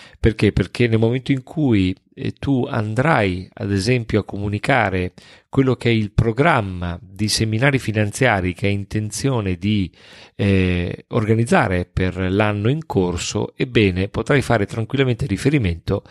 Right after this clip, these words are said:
a questa indagine, eh, che hai appunto fatto con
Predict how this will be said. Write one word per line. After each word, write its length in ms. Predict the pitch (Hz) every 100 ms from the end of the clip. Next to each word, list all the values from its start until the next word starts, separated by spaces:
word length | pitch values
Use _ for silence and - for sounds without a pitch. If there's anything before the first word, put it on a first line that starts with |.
| - - -
a 140 | 113
questa 360 | - 135 - 113
indagine, 840 | 104 123 95 82 78 85 82 87 - - - -
eh, 220 | 101 92
che 100 | 107
hai 140 | 104
appunto 680 | 104 - 90 80 - 90 90 -
fatto 680 | - 90 87 _ 90 87 -
con 680 | - 90 87 82 87 92